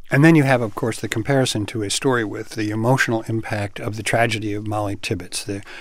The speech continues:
young woman from Iowa who went missing a number of weeks, and now we have the arrest of a person who is accused in that case, and, uh, that person,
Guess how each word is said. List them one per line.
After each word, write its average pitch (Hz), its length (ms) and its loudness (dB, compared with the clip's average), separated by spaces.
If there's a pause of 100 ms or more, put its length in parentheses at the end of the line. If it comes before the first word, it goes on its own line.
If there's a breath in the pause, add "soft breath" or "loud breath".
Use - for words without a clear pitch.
(120 loud breath)
young 104 180 0
woman 98 260 -2
from 104 280 -4 (360 loud breath)
Iowa 110 520 4 (280 loud breath)
who 107 280 2
went 101 420 -4
missing 117 680 2
a 98 60 -12
number 117 340 2
of 110 140 0
weeks, 113 300 2
and 98 280 -2
now 113 320 4
we 113 120 6
have 104 200 -2
the 98 140 -2
arrest 113 360 4 (360 loud breath)
of 117 100 0
a 113 60 -4
person 113 400 0
who 101 240 -4
is 92 240 -6 (340 loud breath)
accused 139 580 4
in 120 120 0
that 120 220 2
case, 113 500 0
and, 104 480 2
uh, 98 160 0
that 110 240 0
person, 107 400 -2